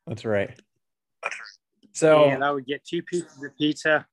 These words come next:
Speaker 1: <laughs>
Speaker 2: then come back and sit with you and watch you squirm uncomfortably because I was actually there at your lunch talking to your friends.
Speaker 1: Yeah,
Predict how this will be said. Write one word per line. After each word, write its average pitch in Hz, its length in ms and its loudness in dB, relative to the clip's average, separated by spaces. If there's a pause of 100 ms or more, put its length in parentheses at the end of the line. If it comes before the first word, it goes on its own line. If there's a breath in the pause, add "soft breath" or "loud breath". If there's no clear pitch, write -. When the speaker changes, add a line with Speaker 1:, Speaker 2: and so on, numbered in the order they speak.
Speaker 1:
<laughs> - 920 -18
Speaker 2:
then 135 220 -4
come 143 120 -4
back 143 280 2
and 135 100 -14 (120)
sit 165 160 -8
with 143 220 -6
you 156 420 -2 (420)
and 139 320 -8
watch 151 320 -2
you 151 240 -6
squirm 165 340 -6
uncomfortably 156 640 -6
because 143 460 -4
I 147 100 -2
was 139 200 -10
actually 143 400 -4
there 143 200 -6
at 147 80 -12
your 135 140 -14
lunch 139 260 -14
talking 143 380 -10
to 127 60 -18
your 135 240 -14
friends. 139 400 -4 (200)
Speaker 1:
Yeah, 107 380 -6